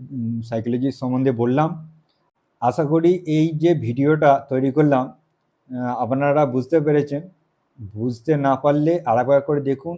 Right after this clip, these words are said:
এটা খুবই গুরুত্বপূর্ণ এক ভিডিও। এই ভিডিওটি আপনারা, আপনারা দেখে তারপরে চার্ট রিডিং করে আপনাদের, আমি বলছি, আপনাদের ভয় কেটে যাবে। আপনারা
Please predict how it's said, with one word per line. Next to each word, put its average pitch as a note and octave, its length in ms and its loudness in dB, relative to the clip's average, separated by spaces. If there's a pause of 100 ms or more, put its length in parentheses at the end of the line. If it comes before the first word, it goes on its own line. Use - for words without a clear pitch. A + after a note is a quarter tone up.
এটা B2+ 140 -4
খুবই C#3 380 -10
গুরুত্বপূর্ণ C#3 580 -8
এক B2 260 -6
ভিডিও। C3+ 440 0 (460)
এই D3 200 2
ভিডিওটি D3+ 640 0
আপনারা, C#3 680 -2
আপনারা C3+ 480 0
দেখে B2+ 520 0 (360)
তারপরে C3+ 380 0
চার্ট B2 280 0
রিডিং C#3 280 -2
করে D3+ 380 2 (260)
আপনাদের, C#3+ 720 2 (400)
আমি F#3 240 6
বলছি, E3 520 6 (200)
আপনাদের C#3 480 2
ভয় B2+ 260 0
কেটে B2 220 -2
যাবে। G#2 260 -2 (440)
আপনারা D3+ 600 4